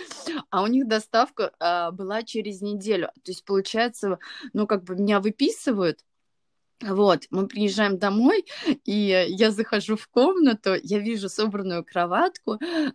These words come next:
и <laughs> на ней стоят, знаешь что? На ней, а, внутри не матрас с пелёнками, а в ней стоят, а, весы,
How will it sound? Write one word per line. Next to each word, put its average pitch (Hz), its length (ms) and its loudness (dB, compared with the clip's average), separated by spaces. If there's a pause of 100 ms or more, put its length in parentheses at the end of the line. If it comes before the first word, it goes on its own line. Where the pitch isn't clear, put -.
(200)
и 208 320 0
<laughs> 403 1040 4
на 403 280 2
ней 320 320 -6 (120)
стоят, 254 400 -6
знаешь 262 380 -10 (180)
что? 233 220 -14 (520)
На 226 160 -6
ней, 254 320 -4 (420)
а, 196 340 -4
внутри 233 580 -8
не 220 120 -4
матрас 220 520 -4 (140)
с - 160 -20
пелёнками, 214 760 -6 (100)
а 170 140 -4
в 170 80 -10
ней 254 300 -6
стоят, 185 520 -6 (480)
а, 180 280 2
весы, 226 680 -2